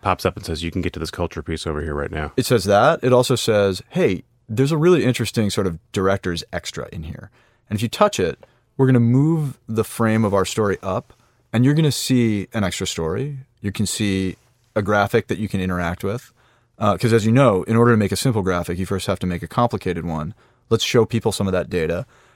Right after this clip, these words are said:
Speaker 2: And then we do a lot of reporting from foia documents. You know, when we do that, you should be able to see the document and not leave the app to get that experience. So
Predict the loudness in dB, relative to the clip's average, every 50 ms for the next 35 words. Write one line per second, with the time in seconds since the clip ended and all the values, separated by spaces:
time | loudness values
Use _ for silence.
0 | _ _ 0 2 4 4 4 4 4 4 4 4 4 6 6 6 6 6 4 2
1 | 2 2 2 4 4 4 2 0 0 -2 0 0 -2 -4 -4 0 2 2 2 2
2 | 2 0 0 0 0 -2 -6 -10 -10 -10 -10 -12 -14 -14 -16 _ _ _ _ _
3 | _ _ _ _ -2 0 0 2 2 2 4 4 2 4 2 4 4 4 4 2
4 | 2 -2 -4 _ _ _ _ _ _ -6 -4 -2 0 0 0 0 -2 -2 -2 -2
5 | -2 0 0 2 2 2 2 2 0 -2 -2 0 0 0 0 -2 -2 -2 -4 -2
6 | -2 -2 -2 -2 -2 -4 -4 -6 -8 -8 -6 -4 -4 -4 -6 -8 -10 -8 -8 -8
7 | -8 -10 -14 -16 -16 -14 -4 -2 0 0 0 -2